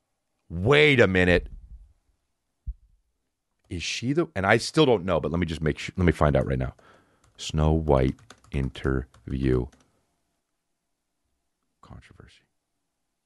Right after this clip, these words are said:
No. Rachel Zegler. Here we go. Is that her? Yeah, yeah. Ray. Yep. See? I knew it.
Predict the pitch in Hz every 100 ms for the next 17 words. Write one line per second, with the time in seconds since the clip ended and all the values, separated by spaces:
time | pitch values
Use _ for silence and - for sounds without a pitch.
0 | _ _ _ - - - _ _ _ _
1 | _ _ _ _ _ _ - - _ _
2 | 76 76 - 73 71 _ _ - 69 67
3 | 60 62 69 _ _ _ _ _ _ _
4 | _ - 71 62 - _ _ - 71 69
5 | 78 92 _ _ _ - - - 62 -
6 | _ - 67 69 65 _ - 80 80 -
7 | - 85 92 - 101 120 117 110 98 90